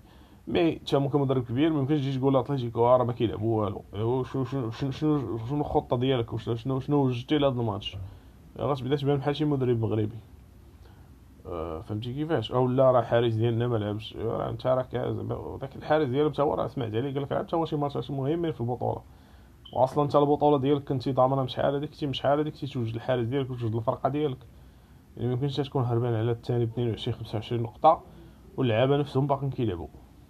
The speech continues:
فهمتيني؟ ريحهم، ولا اللي ما كيلعبش وجدو، عمر ليه رجليه بماتشات باش ملي تحتاجو غير ديماري كونتاكت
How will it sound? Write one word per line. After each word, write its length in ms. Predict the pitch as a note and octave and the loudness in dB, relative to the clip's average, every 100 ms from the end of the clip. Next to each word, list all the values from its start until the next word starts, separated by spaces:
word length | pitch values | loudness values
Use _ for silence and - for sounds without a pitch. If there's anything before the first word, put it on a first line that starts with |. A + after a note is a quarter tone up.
| - - - - - - | -20 -20 -20 -20 -20 -14
فهمتيني؟ 380 | A#2 C#3+ C3 - - | -8 -4 -4 -6 -2
ريحهم، 420 | C#3+ D3 A2 A2+ - - - - | 0 0 0 -2 -2 -16 -20 -2
ولا 80 | A#2+ | 2
اللي 120 | C3 | 2
ما 60 | B2 | 0
كيلعبش 380 | C3 G2 A2 | 0 -2 -2
وجدو، 360 | C3 B2+ A2+ A#2 - - | -2 -2 0 -2 -2 -4
عمر 260 | A#2 A#2+ | 0 2
ليه 120 | B2 A#2+ | 4 4
رجليه 240 | A2+ A2+ | 2 0
بماتشات 520 | A2+ B2 C3+ A#2 A2 - - - - - | 2 2 0 0 -2 -4 -20 -20 -20 -10
باش 100 | A#2 | -6
ملي 120 | A2+ | -6
تحتاجو 580 | A2 - G#2+ A#2 D#3+ D#3+ - - - - - - - | -6 -6 -2 0 0 -2 -12 -20 -20 -20 -20 -20 -4
غير 160 | C#3+ | 0
ديماري 640 | C#3 A2+ C3 B2 A#2 A#2+ A#2 - - - | 0 0 2 4 2 2 -4 -14 -20 -20
كونتاكت 580 | - B2 A2+ D3+ D3 - | -4 -2 2 0 0 -8